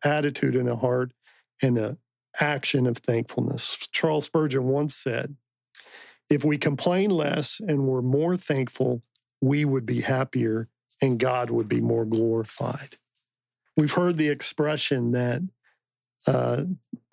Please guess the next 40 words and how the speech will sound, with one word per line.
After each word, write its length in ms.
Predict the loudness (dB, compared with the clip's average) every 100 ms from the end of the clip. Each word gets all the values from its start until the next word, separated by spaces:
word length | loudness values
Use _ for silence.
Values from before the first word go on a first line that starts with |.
| -4
to 320 | 0 2 0 -2
have 340 | 0 0 0
an 100 | 0
attitude 520 | 0 0 0 0 0
of 100 | 0
gratitude. 760 | 0 0 0 -2 -4 -6 -6 -8 _ _ _ _ _ _ _ _ _
And 180 | 2 2
when 140 | 2 0
the 60 |
word 500 | 0 2 2 0 -2 -6
thankful 580 | -4 0 0 0 0 0
is 140 | 2
used 280 | 0 0 0
in 80 | 0
the 140 | 0
Old 160 | -2 -2
Testament, 560 | -2 -2 -2 -2 -2
it 180 | -2 0
means 400 | 0 0 0 -2
this, 260 | -2 -2 -2
but 160 | -2 -2
it 80 |
means 260 | 0 0 -2
so 260 | -2 -2 0
much 300 | -2 -2 -2
more. 480 | 0 0 -4 -10 -16 _ _ -20 -20 -4
It 120 | -2
carries 300 | 2 2 2
the 120 | 2 0
idea 380 | 0 0 0
of 240 | 0 -2 0
not 160 | 0
just 160 | 0 0
having 260 | 0 0 0
an 100 | 0
attitude, 540 | 0 -2 0 -2 0
but 120 | -2
of 140 | 0 0
a 140 | -4 -8 _ _
confession, 1040 | 0 0 0 -2 0 0 -2 -4 -6 -8